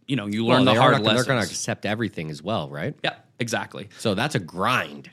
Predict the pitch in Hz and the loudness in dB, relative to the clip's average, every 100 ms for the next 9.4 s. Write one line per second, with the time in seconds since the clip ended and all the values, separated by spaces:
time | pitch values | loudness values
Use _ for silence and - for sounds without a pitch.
0 | _ - 143 123 135 101 - 135 135 120 | _ 6 6 8 4 0 -4 0 4 4
1 | 110 127 78 - - - _ 95 95 87 | 4 2 -2 -14 -20 -20 _ -2 -2 -2
2 | 101 87 85 71 69 - 139 151 123 - | -4 -4 -6 -8 -4 2 4 4 2 -2
3 | - _ - 120 - - 110 117 117 113 | -10 _ 0 0 2 0 2 4 4 4
4 | 110 110 110 104 92 - - _ - 92 | 2 2 0 -2 -2 -10 -20 _ -6 -4
5 | 85 87 87 85 82 78 _ - 90 92 | -4 -4 -4 -4 -4 -8 _ -6 -4 -2
6 | 113 120 120 117 123 113 104 113 110 113 | -2 0 0 0 -2 -2 -2 0 2 2
7 | 113 101 92 92 90 90 85 87 85 76 | 2 0 -2 0 0 -2 -2 -2 -2 -2
8 | 101 90 - 90 - 87 85 101 110 120 | -4 -2 -4 -6 -6 -6 -4 -4 -4 0
9 | 117 107 87 | 0 0 -2